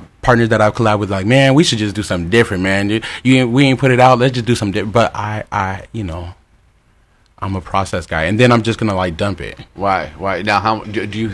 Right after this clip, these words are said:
Speaker 2: How many? Do you have a number? Do you have a special number that you'll go for on the project?
Speaker 1: Um, I like small projects.
Speaker 2: Okay.
Speaker 1: So that's why it's more than a couple. You know, I'm, uh, Wink is one of 'em. My boy Kenneth Moore's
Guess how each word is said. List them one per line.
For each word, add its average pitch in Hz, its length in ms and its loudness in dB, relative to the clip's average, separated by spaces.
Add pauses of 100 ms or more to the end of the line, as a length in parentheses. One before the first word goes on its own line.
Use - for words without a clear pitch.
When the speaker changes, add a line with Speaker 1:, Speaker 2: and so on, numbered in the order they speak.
Speaker 2:
How 107 100 -2
many? 107 200 -4
Do 87 120 -8
you 107 60 0
have 98 100 -2
a 90 60 -4
number? 113 400 -2
Do 101 80 -4
you 98 40 -2
have 87 60 -6
a 90 60 -8
special 101 320 -4
number 107 180 -2
that 101 200 -8
you'll 104 100 -6
go 107 160 0
for 104 320 -4
on 104 160 -2
the 101 80 -6
project? 107 480 -8 (260)
Speaker 1:
Um, 127 640 0
I 131 80 -2
like 175 260 0
small 107 300 -2
projects. 87 560 -8
Speaker 2:
Okay. 107 240 0
Speaker 1:
So 101 180 0
that's 113 240 0
why 127 140 2
it's 107 160 -2
more 113 140 0
than 101 160 -2
a 98 40 -8
couple. 101 360 -4
You 101 80 -4
know, 98 120 -4
I'm, 101 220 -6 (320)
uh, 92 460 -4
Wink 131 360 2
is 110 140 0
one 120 160 4
of 113 140 0
'em. 120 180 2
My 104 100 2
boy 107 280 0
Kenneth 110 320 -4
Moore's 120 560 0